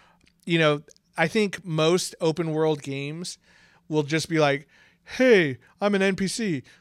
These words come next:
Go grab this thing and bring it back to me." And then it's like, "Okay." Rhymed. That was pretty cool. <laughs> Um, and then you're like, "Oh, okay, let me go do that. Oh, you know, stop this guy from stealing this thing." And you're like, "Okay, let me go do that." And then you get a reward.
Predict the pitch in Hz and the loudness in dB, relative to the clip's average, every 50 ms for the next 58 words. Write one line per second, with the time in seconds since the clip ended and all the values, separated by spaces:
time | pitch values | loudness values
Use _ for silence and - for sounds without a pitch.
0 | _ - 208 214 226 202 226 214 208 208 196 226 240 - - - 165 170 175 175 | _ 0 4 4 4 4 4 4 4 4 4 2 2 2 0 -4 -4 -2 -2 -4
1 | 165 151 170 180 202 208 196 233 233 233 214 - - 170 151 139 127 120 123 - | -2 0 0 0 0 0 0 2 0 0 0 -4 -6 -6 -6 -6 -6 -8 -10 -16
2 | _ _ _ _ _ - 156 160 165 165 160 147 165 151 151 208 220 196 - - | _ _ _ _ _ -10 -6 -4 -4 -4 -4 -4 -4 -6 -4 -4 -6 -8 -8 -12
3 | - - 147 - _ - - _ _ _ _ _ _ - 123 120 131 147 127 117 | -20 -20 -20 -20 _ -20 -20 _ _ _ _ _ _ -18 -14 -12 -12 -12 -12 -14
4 | 110 110 120 131 131 - 123 - - - 120 120 127 - 151 _ _ _ _ - | -16 -20 -20 -20 -20 -20 -20 -20 -20 -20 -20 -20 -18 -20 -20 _ _ _ _ -20
5 | _ - 180 165 165 160 151 143 139 - _ - _ - - - - - - _ | _ -2 0 2 4 4 2 0 -2 -8 _ -20 _ -20 -20 -20 -20 -20 -20 _
6 | - 180 165 165 165 165 165 165 165 165 165 151 151 - - 226 196 156 156 156 | -4 -2 0 0 2 2 2 0 0 0 -2 -2 -4 -4 -2 -2 0 0 0 0
7 | 151 156 151 156 160 156 175 160 160 151 156 156 156 151 165 165 156 139 131 _ | 0 0 -2 -2 -4 -6 -8 -10 -8 -8 -6 -6 -6 -4 -4 -4 -4 -6 -8 _
8 | _ - 220 233 226 208 190 196 196 190 185 175 160 - - - 202 202 202 - | _ -8 -4 -2 -2 0 -2 -2 -2 -4 -4 -4 -4 -6 -4 -4 -4 -4 -4 -2
9 | - 202 185 - - - 196 196 196 185 - 185 175 170 - - - 233 214 196 | -4 -4 -4 -4 -6 -4 -2 -2 -2 -2 -2 -4 -6 -6 -8 -6 -4 -4 -4 -4
10 | 175 165 156 147 - - 143 131 131 123 120 131 139 135 143 147 170 190 180 185 | -4 -6 -6 -8 -8 -8 -10 -10 -10 -14 -14 -14 -12 -12 -12 -12 -12 -12 -10 -8
11 | 170 165 165 165 160 170 160 156 156 156 160 156 156 160 156 147 143 143 139 139 | -8 -8 -8 -6 -4 -4 -4 -2 -2 -2 -2 -2 -2 -4 -6 -10 -10 -10 -8 -6
12 | 143 139 135 135 135 135 135 135 135 139 | -6 -6 -6 -6 -8 -6 -6 -6 -8 -10